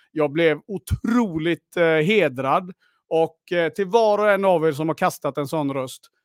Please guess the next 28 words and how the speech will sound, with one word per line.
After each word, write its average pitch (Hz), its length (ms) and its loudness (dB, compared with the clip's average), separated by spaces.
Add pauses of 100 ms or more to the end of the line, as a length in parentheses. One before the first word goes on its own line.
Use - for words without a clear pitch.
(140)
super, 170 680 -4
super 147 640 -6
tack - 460 -8
vill 147 200 -4
jag 139 120 0
bara 131 200 0
passa 135 280 -8
på 139 160 -6
att 113 60 -8
säga 123 260 -8
också. 117 300 -14 (720)
Vill 185 240 -6
du 208 80 -2
nu 214 160 2
gå 202 120 6
och 202 60 6
rösta, 190 420 2
gå 170 120 -2
in 180 140 -2
på - 80 -6
Linda 180 320 0
Björks, 160 560 0
eh, 151 440 2 (920)
eh, 151 200 -4
LinkedIn, 175 640 -4
eh, 196 100 -6
eh, 147 460 -6
profil, 185 520 -6